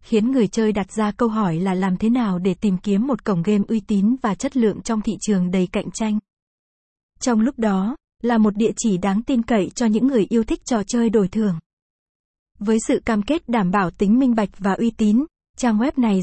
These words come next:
giới thiệu đến người chơi một loạt các game đổi thưởng chất lượng, đa dạng từ các đối tác uy tín. Ngoài sự đa dạng trong danh sách game, H T T P S G A M E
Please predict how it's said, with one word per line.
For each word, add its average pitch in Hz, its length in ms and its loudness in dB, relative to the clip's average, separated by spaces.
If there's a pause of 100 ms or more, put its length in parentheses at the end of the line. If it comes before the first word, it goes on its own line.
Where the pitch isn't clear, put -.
giới 220 100 2
thiệu 240 240 0
đến 208 260 2
người 247 140 2
chơi 220 280 -2
một 208 200 2
loạt 196 300 -4
các 294 160 -4
game 226 200 2
đổi 196 180 2
thưởng 185 300 0
chất 294 200 -6
lượng, 233 220 2 (320)
đa 226 180 -2
dạng 190 360 -4
từ 196 140 0
các 269 200 -4
đối 202 180 0
tác - 280 -4
uy 226 140 0
tín. 202 360 0 (960)
Ngoài 226 240 2 (120)
sự 214 80 0
đa 220 200 -2
dạng 202 280 -2
trong 220 200 -2
danh 214 180 0
sách - 220 -6
game, 220 260 4 (360)
H - 120 -6 (120)
T - 60 0 (160)
T - 40 -2 (180)
P - 40 -2 (320)
S - 140 -10
G 226 40 0 (120)
A 220 340 2
M 214 100 2
E 226 100 0